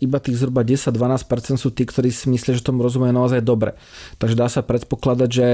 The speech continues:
tá tichá veľká masa, ktorá je nad päťdesiat percent, sa snáď aspoň niekoho opýta. Ale to je len v situáciách, keď napríklad treba riešiť nejaké technické problémy.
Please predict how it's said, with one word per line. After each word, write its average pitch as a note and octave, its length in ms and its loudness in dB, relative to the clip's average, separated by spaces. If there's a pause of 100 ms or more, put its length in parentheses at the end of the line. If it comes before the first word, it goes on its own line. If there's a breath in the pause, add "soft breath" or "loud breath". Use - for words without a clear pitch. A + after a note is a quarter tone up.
(340)
tá A#2+ 160 2
tichá B2+ 320 0
veľká B2+ 320 2
masa, B2+ 320 0
ktorá A#2 240 0
je A2+ 80 0
nad A2+ 80 -8
päťdesiat A#2 400 -2
percent, C3+ 480 -2 (400 loud breath)
sa - 80 -2
snáď C3+ 320 -2
aspoň B2+ 320 0
niekoho B2 320 0
opýta. A#2 320 -2 (400 loud breath)
Ale A#2 160 0
to C#3+ 80 0
je C#3 80 4
len C3+ 140 2
v - 100 -4
situáciách, C#3 480 0
keď C3+ 160 -4
napríklad C3 400 -2
treba C3 240 2
riešiť B2+ 400 0
nejaké B2 160 -4
technické B2 400 -2
problémy. A#2 480 0